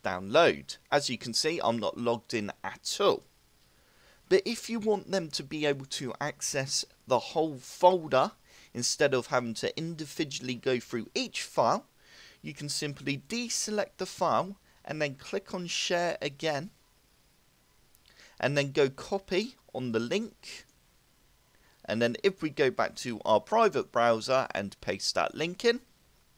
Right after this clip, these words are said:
there you go. There's the whole folder, and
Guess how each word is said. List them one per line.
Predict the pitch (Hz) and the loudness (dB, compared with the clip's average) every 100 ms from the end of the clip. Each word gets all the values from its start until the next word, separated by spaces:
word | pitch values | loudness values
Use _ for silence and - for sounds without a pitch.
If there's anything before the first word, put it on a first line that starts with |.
| _ _ _ _ _ - - - | _ _ _ _ _ -20 -20 2
there | 117 | 6
you | 120 123 127 | 6 4 6
go. | 185 202 90 131 - - | 8 8 6 -4 -20 0
There's | 117 113 - | 2 4 2
the | 110 | -2
whole | - 196 190 | 4 6 6
folder, | 160 - 180 190 190 220 220 - | 4 2 6 8 6 2 0 -2
and | 151 160 | -6 -4